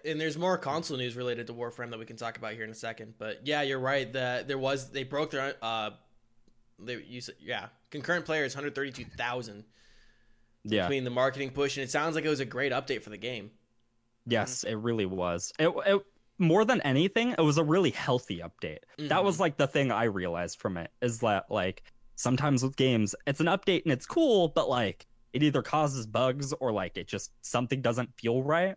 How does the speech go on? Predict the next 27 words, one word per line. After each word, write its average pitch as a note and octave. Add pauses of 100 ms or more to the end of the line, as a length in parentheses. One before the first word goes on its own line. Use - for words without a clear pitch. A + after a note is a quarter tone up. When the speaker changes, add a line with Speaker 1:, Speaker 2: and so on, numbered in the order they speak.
(140)
Speaker 1:
Mm-hmm. C3
Speaker 2:
This E3+
overall G3+
was D3
just C#3+
a B2+
really B2+
healthy B2+
update, A#2
and B2
it -
felt, A2+
like, A2
really G#2
well F#2
placed -
more A#2+
than G2+
anything. F2+
It F#2+
was G#2+
just -
like, -
"Okay, A#3+
yeah, G3+ (420)
cool, E4+
awesome. D#3+